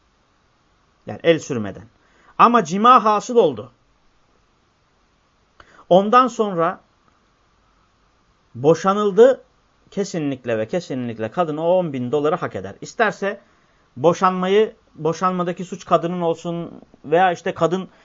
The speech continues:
e, tamamıyla mesela bir kusuru olsun, erkeğin hiç kabullenmeyeceği hiç fark etmez. Cima olur olmaz kadın on bin doları hak eder. Çünkü aleyhissalatü vesselam hadiste diyor ki, "O fercine helal kıldığı için mehri hak etmiştir." Şimdi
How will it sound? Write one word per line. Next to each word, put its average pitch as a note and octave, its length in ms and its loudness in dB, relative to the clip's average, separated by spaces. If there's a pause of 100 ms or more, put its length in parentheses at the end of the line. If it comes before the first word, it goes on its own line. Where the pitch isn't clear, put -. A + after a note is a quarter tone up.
(280)
e, C#3 1000 0
tamamıyla F3 600 -2
mesela F3 440 -2
bir F3 160 -6
kusuru E3+ 320 -8
olsun, F3 280 -4
erkeğin D#3+ 360 -6
hiç E3+ 120 -12
kabullenmeyeceği D3+ 720 -6
hiç G3 120 -14
fark A2 220 -4
etmez. G2+ 340 -14
Cima D#3 260 -2
olur F3+ 200 -2
olmaz D#3+ 320 -4
kadın D3 200 -8
on D3 240 -6
bin A#2 140 -10
doları C#3+ 180 -4
hak B2+ 180 -4
eder. - 160 -20 (460)
Çünkü E3 180 -8
aleyhissalatü C#3+ 600 0
vesselam C3 360 -6
hadiste C3+ 360 -4
diyor G#3+ 200 0
ki, A2+ 160 -10 (200)
"O F#3+ 80 0
fercine C3 420 -2
helal D#3 240 0
kıldığı E3+ 300 -10
için A3 420 -8 (640)
mehri C#3 260 -2
hak B2+ 180 -8
etmiştir." - 340 -18
Şimdi F3 380 -4